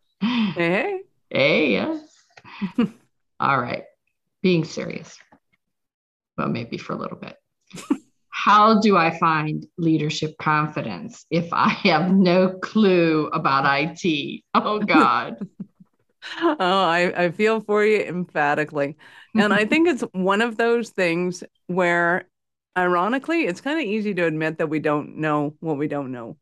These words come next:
Speaker 1: And, and so we should.
Speaker 2: <laughs>
Speaker 1: It's, like, I T is, it really is, somebody says, "What is I T?" And you go, "Well, it's information technology." "Well, what does that mean?"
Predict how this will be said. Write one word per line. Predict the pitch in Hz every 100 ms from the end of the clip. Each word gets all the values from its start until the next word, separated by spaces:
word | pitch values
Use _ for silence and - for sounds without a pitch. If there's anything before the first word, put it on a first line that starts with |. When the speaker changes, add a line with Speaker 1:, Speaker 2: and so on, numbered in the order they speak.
| -
Speaker 1:
And, | 180 165
and | 170 170 170
so | 190
we | 165
should. | 151 151 135 139 -
Speaker 2:
<laughs> | - _ -
Speaker 1:
It's, | 196 185 - - - -
like, | 196
I | 147 208
T | 220 233 214 143
is, | 170 170 170 165 - - _ _ _
it | -
really | 220 202 190 180 175
is, | 117 175
somebody | - 240 220
says, | 202 208 175
"What | 185
is | 180 165
I | 156
T?" | 147 196 170 143
And | 143
you | 160
go, | 160 147
"Well, | 165 160 156
it's | - 160 156 -
information | - 160 160 160 165
technology." | 147 139 160 156 139 135
"Well, | 101 151
what | 156
does | 156 147
that | 147 -
mean?" | 147